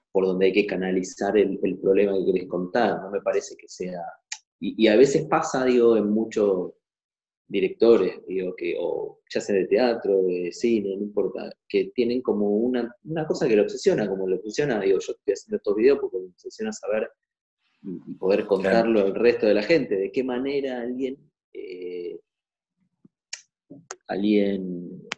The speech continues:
Speaker 1: creativo, eh, eh, va encontrando un método de, de trabajo para poder desarrollar su creatividad, digo.
Speaker 2: Sí, sí.
Speaker 1: Eh,
Speaker 2: Está bueno.
Speaker 1: entonces, por ahí me parece que es del, el lugar de donde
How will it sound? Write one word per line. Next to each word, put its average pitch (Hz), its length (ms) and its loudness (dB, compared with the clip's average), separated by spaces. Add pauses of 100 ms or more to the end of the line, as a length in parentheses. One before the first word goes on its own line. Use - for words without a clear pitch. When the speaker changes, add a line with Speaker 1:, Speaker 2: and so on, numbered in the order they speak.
(240)
Speaker 1:
creativo, 135 840 4 (760)
eh, 92 200 -6
eh, - 480 -12
va 135 300 -8 (320)
encontrando 110 540 0
un 120 200 -2
método 120 640 2
de, 90 260 -6 (140)
de 95 120 -2
trabajo 120 680 -6
para 90 240 -8
poder 95 460 -4 (260)
desarrollar 98 520 -8
su - 140 -10
creatividad, 104 760 0
digo. 92 440 -4 (880)
Speaker 2:
Sí, 107 280 -2
sí. - 160 -8
Speaker 1:
Eh, - 260 -10 (800)
Speaker 2:
Está - 140 2
bueno. - 220 4
Speaker 1:
entonces, 143 340 -4 (420)
por 107 160 4
ahí 135 320 2
me 117 160 -2
parece 110 400 -4
que 110 120 -6
es 104 80 -10
del, 95 380 -4
el 95 380 -8
lugar 104 300 0
de 104 140 0
donde 92 800 -8